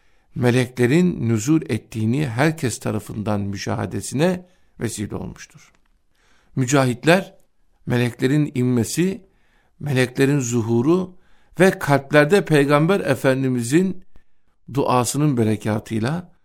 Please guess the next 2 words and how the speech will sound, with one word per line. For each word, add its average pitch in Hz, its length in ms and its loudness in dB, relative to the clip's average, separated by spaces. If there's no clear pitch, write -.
kahramanca 127 1080 -2
cihatlarına, 117 920 -4